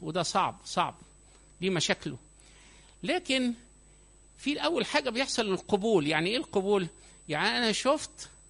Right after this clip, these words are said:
اللي هتعيش معايا، أ-، مبسوط اللي أنا شفتها، وهي لما شافتني بقت مبسوطة إن هي شافتني.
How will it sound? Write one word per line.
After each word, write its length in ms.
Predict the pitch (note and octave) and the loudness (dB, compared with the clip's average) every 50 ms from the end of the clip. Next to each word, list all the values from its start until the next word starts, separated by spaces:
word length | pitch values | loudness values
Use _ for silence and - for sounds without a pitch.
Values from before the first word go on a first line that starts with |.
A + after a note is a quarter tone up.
| - - - - - - | -20 -20 -20 -20 -12 -8
اللي 180 | D#3+ E3 D#3+ | -4 -2 0
هتعيش 560 | C#3 D3+ D3 - - E3 B3+ D4+ C#4+ - - G3+ | 0 0 0 -2 -2 -4 -4 -2 -2 -2 -2 -2
معايا، 640 | F#3 D#3+ E3+ G#3 A#3+ C4 C4+ A#3+ F#3+ F3 F3 F3 | 0 0 0 0 0 0 0 -2 -2 -2 -4 -4
أ-، 200 | F3 F3+ E3 E3+ | -2 0 0 0
مبسوط 360 | E3+ D3+ - - D4 C#4+ - A#3 | 0 -2 -4 -4 -4 -4 -2 -2
اللي 140 | G#3 A3 | -2 -2
أنا 100 | A#3 A#3 | 0 0
شفتها، 500 | G#3 - - D#3+ - - G#3 F#3 D3+ D3 - - - - - - - - - - - - - - - - - - - | 0 -2 -2 -4 -2 0 0 0 0 -2 -10 -14 -20 -20 -20 -20 -20 -20 -20 -20 -20 -20 -20 -20 -20 -20 -20 -16 -10
وهي 340 | C#3+ C3+ D#3+ G#3+ B3 A#3 G#3+ | -4 0 0 2 2 2 0
لما 260 | F#3+ E3 F3 F3 D#3 | 0 0 -2 -2 -4
شافتني 480 | - - C#3+ - A3+ D4+ - C4 A#3 | -4 -6 -6 -6 -6 -6 -4 -4 -2
بقت 300 | F#3+ F3+ E3+ E3 D3+ - | -2 -2 -2 -2 -4 -4
مبسوطة 420 | E3+ D3 C3+ - - A#3+ A3+ - F#3 | -4 -4 -4 -4 -6 -6 -4 -4 -4
إن 80 | E3+ | -2
هي 160 | D#3+ F3+ F3 D3+ | -2 -2 -2 -4
شافتني. 320 | - D#3+ B2 - B2 A2+ | -4 -6 -6 -6 -8 -10